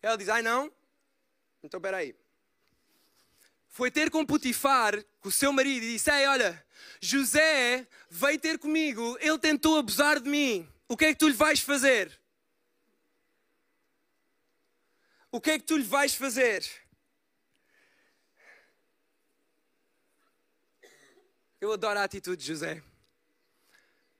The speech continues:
Porque José não se sujeitou a essa tentação.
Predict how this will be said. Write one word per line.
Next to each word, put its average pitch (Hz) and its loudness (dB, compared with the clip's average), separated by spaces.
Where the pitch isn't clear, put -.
Porque 185 -6
José 202 -2
não 208 -8
se - -10
sujeitou 175 -8
a 160 -4
essa 156 -8
tentação. 147 -14